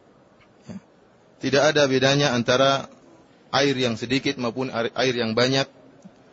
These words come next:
baik air yang kurang dari dua kullah atau lebih dari dua kullah. Jika terkena najis, maka air tersebut dihukumi tetap suci dan mensucikan selama tidak berubah salah satu dari tiga sifatnya,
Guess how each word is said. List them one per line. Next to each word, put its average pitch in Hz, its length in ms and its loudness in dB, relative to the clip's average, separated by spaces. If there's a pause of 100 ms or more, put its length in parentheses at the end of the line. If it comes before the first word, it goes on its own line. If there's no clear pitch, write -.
(320)
baik 127 320 0
air 139 260 2
yang 120 460 -2
kurang 139 320 2
dari 117 240 -2
dua 117 160 0
kullah 143 320 2
atau 117 240 -2
lebih 123 240 0
dari 120 160 -2
dua 113 240 -2
kullah. 143 400 2 (960)
Jika 143 280 0
terkena 127 360 -2
najis, 139 720 -2
maka 143 600 2 (160)
air 135 200 0
tersebut 123 520 -4 (1200)
dihukumi 147 520 2
tetap 131 240 -2
suci 165 240 -2
dan 143 160 -2
mensucikan 135 560 -2
selama 143 440 0
tidak 139 280 -2
berubah 139 440 2 (760)
salah 135 280 0
satu 151 280 0
dari 135 160 0
tiga 135 240 -2
sifatnya, 135 560 -2